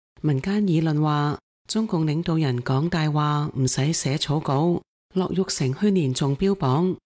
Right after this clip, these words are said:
中國係當之無愧嘅民主國家。網球球王祖高域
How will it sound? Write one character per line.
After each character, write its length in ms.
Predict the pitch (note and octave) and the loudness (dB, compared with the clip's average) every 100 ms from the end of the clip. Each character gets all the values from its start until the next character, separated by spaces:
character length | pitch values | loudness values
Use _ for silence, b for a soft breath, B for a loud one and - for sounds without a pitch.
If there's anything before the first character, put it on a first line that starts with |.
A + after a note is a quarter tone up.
| - | -6
中 180 | - G#3 | -2 -2
國 200 | G3+ E3+ - | -2 -4 -4
係 140 | - C#3+ | -4 -2
當 240 | F#3+ G3 | 2 0
之 220 | G3 G3+ | 0 0
無 180 | F#3+ B2+ | 2 2
愧 260 | A#2+ D3+ D3 | 0 -2 0
嘅 220 | E3+ D#3 | 0 0
民 260 | D#3+ A#2+ | 0 0
主 200 | A#2+ C#3+ | 0 0
國 200 | C#3+ D3+ C#3 | 0 -2 -2
家。 420 | E3 E3 E3 E3 - _ _ _ _ _ _ _ _ - - - - - - - - - _ - - - - - - - - _ _ _ _ _ _ _ _ _ _ | -2 -2 -2 -6 -10 _ _ _ _ _ _ _ _ -20 -20 -14 -10 -10 -12 -16 -20 -20 _ -20 -20 -18 -12 -10 -10 -12 -20 _ _ _ _ _ _ _ _ _ _
網 200 | F3 D#3+ | -2 0
球 200 | F#3 D#3 | 0 -2
球 180 | C#3 C#3+ | -4 -4
王 300 | C3+ C#3 B2+ | -2 0 0
祖 240 | B2+ C#3 D3+ | 0 -2 0
高 260 | F#3 F#3+ | 0 2
域 180 | E3 D#3 | 0 -2